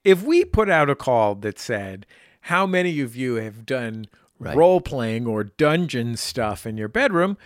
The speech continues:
Speaker 1: our, our message machine would fill up really quick. By the way, we use a message machine. It's got a Radio Sa-, Radio Shack Realistic brand cassette tape recording the, recording the messages. And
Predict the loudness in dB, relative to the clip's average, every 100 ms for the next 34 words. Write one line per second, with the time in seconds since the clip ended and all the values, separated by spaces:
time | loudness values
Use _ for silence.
0 | -20 -20 -12 -10 -10 -8 -8 -6 -6 -6
1 | -6 -2 -2 0 -2 0 -4 -2 -2 2
2 | 2 2 2 4 4 2 0 0 0 2
3 | 4 2 0 -2 -2 -2 0 0 0 -4
4 | -8 -8 -6 -6 -8 -6 0 0 0 -2
5 | -2 0 -2 -2 0 0 0 -6 -14 2
6 | 4 4 4 0 0 2 0 -2 -2 0
7 | 0 -2 -4 -4 -2 -2 -2 -4 -8 -4
8 | -2 -2 -4 -6 -6 -10 -4 -2 -2 -4
9 | -6 -10 -14 -20 -20 _ _ -4 0 2
10 | 2 0 0 0 -2 -6 -6 -8 -20 -20
11 | -20 _ _ -4 2 2 2 0 -6